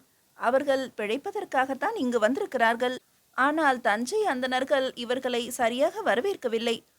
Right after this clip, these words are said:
உன்னிடமும் இது பற்றி சரியாக தகவல் சொல்லவில்லை.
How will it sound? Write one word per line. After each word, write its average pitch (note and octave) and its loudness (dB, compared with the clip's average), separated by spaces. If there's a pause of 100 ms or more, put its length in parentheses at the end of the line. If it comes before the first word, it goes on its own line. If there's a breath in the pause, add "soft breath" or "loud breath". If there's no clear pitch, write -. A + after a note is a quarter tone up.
(140)
உன்னிடமும் A#3+ 0
இது A#3 -6
பற்றி B3 -6
சரியாக A#3 0
தகவல் D#4 -2
சொல்லவில்லை. A#3 -4